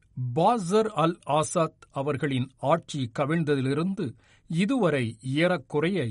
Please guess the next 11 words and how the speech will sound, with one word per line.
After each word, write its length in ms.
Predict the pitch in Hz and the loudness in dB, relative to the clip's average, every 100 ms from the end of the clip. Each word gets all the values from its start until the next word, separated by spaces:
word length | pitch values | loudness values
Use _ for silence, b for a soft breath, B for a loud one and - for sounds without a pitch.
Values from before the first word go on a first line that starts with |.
| 107 | -2
இரண்டு 340 | 147 196 226 | 0 0 2
லட்சம் 420 | 185 147 - 147 | 0 0 -2 -4
பேர் 320 | 127 139 123 175 | -2 -2 -2 -2
தங்கள் 380 | 170 151 143 127 | -2 0 0 -2
சொந்த 380 | - 180 196 214 | -2 -2 0 0
நாட்டிற்குள் 680 | 143 147 160 131 - 131 113 | 0 -2 -4 -6 -2 -2 -2
திரும்பியுள்ளதாக 960 | 160 156 160 135 131 127 123 120 262 254 - | -4 -2 -2 -2 -2 -2 -2 -2 -4 -4 -2
ஐநா 320 | 143 170 180 151 | 0 2 2 2
அமைப்பு 440 | 123 139 123 - 120 113 | 2 -2 -4 -4 -4 -4
தெரிவிக்கின்றது. 800 | 131 120 113 107 127 113 117 120 - b b b b b | -4 -4 -4 -6 -6 -6 -4 -6 -10 b b b b b
அகதிகளுக்கான 840 | 160 156 180 160 151 - 151 143 | 2 2 0 2 0 0 0 2